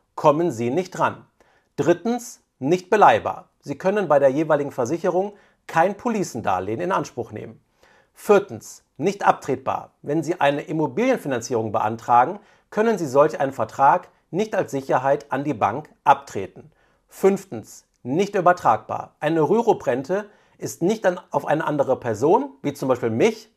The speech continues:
übertragbar, was ich persönlich als größten Nachteil empfinde. Sechstens, oft dysfunktionale und kaum verständliche Anlagekonzepte. Hier gibt es beispielsweise C P P I und I C P P I Modelle sowie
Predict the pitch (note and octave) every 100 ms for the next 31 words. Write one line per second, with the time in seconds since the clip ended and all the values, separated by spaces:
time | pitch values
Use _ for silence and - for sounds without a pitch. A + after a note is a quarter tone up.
0 | _ - G#3+ A#3 - C#3+ - C3+ D#3 A3+
1 | _ _ _ _ F3+ A3 - F#3+ D3+ E3
2 | F3 G#3 - D#3+ - A#2+ F#2 - F#2+ -
3 | - C#3+ - - _ _ _ _ - B2+
4 | G3+ G3+ - F#2+ - - _ A3 G#3 D3
5 | G#3+ - G#3+ G#3 G3+ F3 E3+ F3 D3 C#3+
6 | C#3+ - F#3 G3 F#3 F#3 F3 - C#3+ D3+
7 | D3+ C#3+ - - E3+ E3+ B2 A2 G#2+ G#2+
8 | F#2+ G2+ - - - _ _ _ _ G3+
9 | E3 G3+ - C#3 - B2+ A2+ C3 - A2+
10 | G#2+ G#2+ G#2+ A3 G#3+ - A#2+ - B2+ G2+
11 | G2 - _ _ _ C#3 - G3 G#3+ G#3+
12 | D#3+ C3+ C3+ C3+ A#2+ C3+ C3 C#3+ F#3 F#3
13 | C3+ A#2 D3 D#3